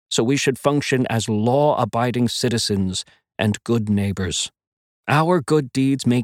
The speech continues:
keep them from maligning the gospel and might even serve to attract them to Christ.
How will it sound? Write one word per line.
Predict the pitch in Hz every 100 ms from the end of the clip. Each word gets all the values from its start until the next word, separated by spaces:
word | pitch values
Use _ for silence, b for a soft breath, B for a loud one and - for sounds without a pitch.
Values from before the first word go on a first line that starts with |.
| -
keep | - 135 -
them | 127 117
from | 117
maligning | 113 113 117 123 123 117
the | 107
gospel | 98 117 113 - 98 87 _ _ _ -
and | 98 92
might | 123 139
even | 131 135
serve | - 135 131 -
to | 117
attract | 107 - 151 - -
them | 139 135 135 -
to | -
Christ. | - 120 98 90 - -